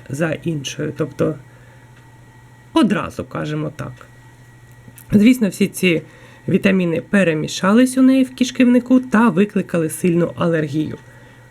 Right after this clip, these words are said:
Ну, навіть якщо б не було цієї сильної алергії, все одно, так скажемо,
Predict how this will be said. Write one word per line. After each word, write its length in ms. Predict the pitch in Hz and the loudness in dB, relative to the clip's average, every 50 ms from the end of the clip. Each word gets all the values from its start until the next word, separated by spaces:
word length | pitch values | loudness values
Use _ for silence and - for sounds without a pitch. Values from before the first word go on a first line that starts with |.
| - - - | -20 -2 2
Ну, 80 | 190 202 | 4 4
навіть 300 | 208 214 214 190 185 185 | 6 6 4 2 0 -2
якщо 240 | 185 - - 202 | -4 -2 -2 -4
б 80 | 180 - | -2 0
не 80 | 185 175 | -2 0
було 280 | 151 185 165 170 160 | 0 2 2 2 0
цієї 340 | 160 - - - 165 156 151 | 0 -4 -4 -2 0 0 -2
сильної 400 | 156 - - 175 156 156 147 147 - | -2 -2 -2 -2 0 0 -2 -2 -2
алергії, 500 | - 165 160 156 156 160 185 233 262 254 | -2 -2 0 -2 -2 2 4 4 4 4
все 280 | 254 254 - - 180 | 4 0 -4 -2 -2
одно, 400 | 170 160 156 156 165 208 247 262 254 - - - - - - - - - - - - - - - - - - - - - - - - - - - | 0 0 0 2 4 4 4 4 2 -2 -14 -20 -20 -20 -20 -20 -20 -20 -20 -20 -20 -20 -20 -20 -20 -20 -20 -20 -20 -20 -20 -20 -20 -20 -20 -2
так 200 | - 214 214 - | -2 -2 -2 -2
скажемо, 640 | - - - 208 202 196 170 202 196 190 185 190 | -4 0 0 2 2 2 2 2 2 2 2 0